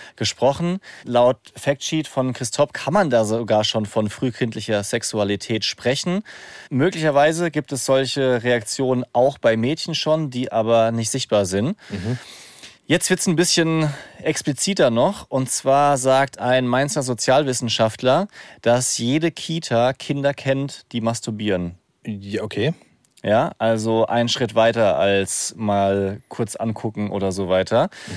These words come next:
Speaker 2: Mhm.
Speaker 1: Und, äh, das ist nichts Ungewöhnliches. Also Kinder reiben sich an Gegenständen, spielen, sofern sie die motorischen Fähigkeiten dazu haben, so ab drei Jahren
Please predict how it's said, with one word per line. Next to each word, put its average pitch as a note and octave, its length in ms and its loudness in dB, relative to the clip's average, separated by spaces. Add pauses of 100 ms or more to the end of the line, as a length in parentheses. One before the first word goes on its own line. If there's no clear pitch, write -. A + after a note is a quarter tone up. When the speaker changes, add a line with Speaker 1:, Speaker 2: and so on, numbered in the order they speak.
Speaker 2:
Mhm. A#2+ 160 -4
Speaker 1:
Und, B2+ 440 2
äh, A#2+ 180 2
das C3+ 160 0
ist D3 120 -4
nichts D3 160 -2
Ungewöhnliches. B2+ 880 0
Also A#2 280 -2
Kinder D3+ 480 2
reiben C3 240 4
sich D3 240 -4
an C3 100 -2
Gegenständen, C#3 600 -2
spielen, C3+ 420 0
sofern A#2+ 340 -2
sie A#2+ 80 -2
die A#2 60 -2
motorischen A2+ 680 -2
Fähigkeiten B2 500 -2
dazu G#2+ 280 -6
haben, G#2+ 220 2
so A#2+ 160 -2
ab F#2 160 0
drei A#2 200 2
Jahren A#2 380 4